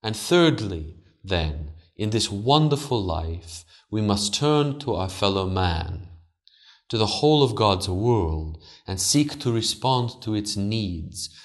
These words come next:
that it may join us in this God-given life of grace and transformation. The world does not need more generic missionaries. It does not simply need Christian-flavored social work.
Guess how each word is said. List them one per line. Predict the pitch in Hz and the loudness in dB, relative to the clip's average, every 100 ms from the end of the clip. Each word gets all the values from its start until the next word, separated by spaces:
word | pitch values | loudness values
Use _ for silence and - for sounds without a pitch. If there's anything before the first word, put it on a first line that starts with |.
| _ | _
that | 104 | 0
it | 110 104 | 0 0
may | 113 104 | 0 0
join | 104 113 143 151 107 | 0 2 4 4 4
us | 90 90 - - - | 0 -2 -4 -8 -10
in | - 104 | 0 2
this | 101 98 | 2 0
God-given | 107 104 101 104 95 98 | 2 2 2 -2 -2 -4
life | 92 87 82 78 - - _ _ | -4 -4 -6 -8 -18 -20 _ _
of | 92 92 | -10 -8
grace | 90 90 87 90 - - | -2 0 0 -2 -4 -6
and | 82 87 | -10 -10
transformation. | - 82 80 - 90 85 80 - - - - - _ _ _ _ _ _ _ _ _ _ _ _ _ | -6 -6 -6 -10 -8 -6 -6 -8 -14 -16 -20 -20 _ _ _ _ _ _ _ _ _ _ _ _ _
The | - | -4
world | 131 180 160 | 6 6 8
does | 143 147 | 4 4
not | 151 151 | 4 4
need | 147 147 139 | 2 2 2
more | 120 127 123 | 2 2 2
generic | 117 113 113 110 107 - - _ | 0 0 2 2 0 -4 -18 _
missionaries. | - 107 98 - 82 78 73 78 76 - - _ _ _ _ _ | -4 -2 -2 -4 -4 -6 -6 -10 -12 -16 -18 _ _ _ _ _
It | - | -2
does | 113 | 2
not | 117 127 147 123 - | 6 6 6 4 -4
simply | - 131 123 117 113 | -2 0 -2 -2 -2
need | 110 107 104 104 104 | 0 2 2 0 -8
Christian-flavored | - 110 - - 101 101 104 101 107 101 95 92 | -6 -4 -4 -4 -6 -6 -2 0 0 -2 -6 -6
social | - - 92 90 92 85 | -4 -2 -2 -4 -6 -6
work. | 80 71 - - | -6 -8 -14 -20